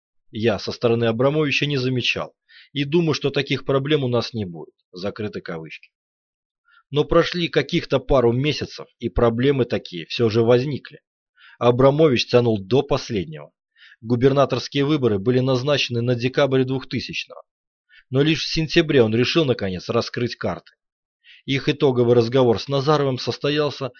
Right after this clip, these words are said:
в знаменитом офисе Сибнефти, здании из стекла и бетона в двух шагах от Кремля. Как рассказывали потом знающие люди, Абрамович выставил Назарову ряд претензий. В частности, потребовал возврата кредитов, которые Сибнефть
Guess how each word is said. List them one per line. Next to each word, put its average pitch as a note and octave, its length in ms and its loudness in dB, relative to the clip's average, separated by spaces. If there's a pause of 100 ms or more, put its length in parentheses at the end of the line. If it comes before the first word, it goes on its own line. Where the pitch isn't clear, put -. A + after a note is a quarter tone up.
(160)
в A2+ 80 -10
знаменитом C#3 640 -2
офисе C3+ 380 -4
Сибнефти, A#2+ 680 -6 (540)
здании A2+ 520 0
из G2+ 80 -6
стекла B2+ 380 0
и A2 60 2
бетона B2+ 500 -2 (240)
в B2 180 -8
двух C3+ 260 -4
шагах A#2+ 400 0
от - 120 -6
Кремля. - 400 -4 (920)
Как C3 180 0
рассказывали C3 600 2
потом B2+ 360 0
знающие A2 520 0
люди, B2 340 -6 (200)
Абрамович C#3+ 640 2
выставил C3 460 -2
Назарову C3 600 0
ряд C3 260 -2
претензий. G2 520 -8 (840)
В - 60 -18
частности, D#3 520 0
потребовал B2+ 600 2
возврата B2+ 500 2
кредитов, C3 600 -6
которые G2+ 400 -2
Сибнефть A#2+ 600 -4